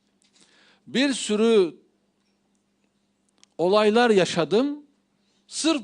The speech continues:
bunu anlatabilmek için ben bu, ben bu millete, ben ve benim gibiler anlatamadık, anlatamadık. Türkiye diktatörlüğe götürüldü, artık iş bitti, diktatörlük kuruldu.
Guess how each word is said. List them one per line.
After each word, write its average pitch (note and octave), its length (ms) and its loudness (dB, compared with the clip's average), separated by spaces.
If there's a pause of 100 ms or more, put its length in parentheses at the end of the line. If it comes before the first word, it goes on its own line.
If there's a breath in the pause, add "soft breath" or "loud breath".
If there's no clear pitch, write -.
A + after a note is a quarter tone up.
bunu A#3 200 -2
anlatabilmek F#3+ 800 -2
için F#3 360 -10
ben F#3+ 180 -2
bu, F#3 220 -6
ben G#3 200 -2
bu C#4+ 100 -6
millete, F3 640 -6 (480 soft breath)
ben A#3+ 280 -2
ve F#3 120 -6
benim A#3+ 260 0
gibiler C#3+ 500 -6
anlatamadık, B3 760 0
anlatamadık. D3 840 -6 (440 soft breath)
Türkiye E3+ 560 0
diktatörlüğe G#3 720 -4
götürüldü, A#3+ 1040 0 (120)
artık B3 460 -2
iş G3+ 340 -12
bitti, A3 340 -6
diktatörlük A3+ 640 -2
kuruldu. G3+ 680 0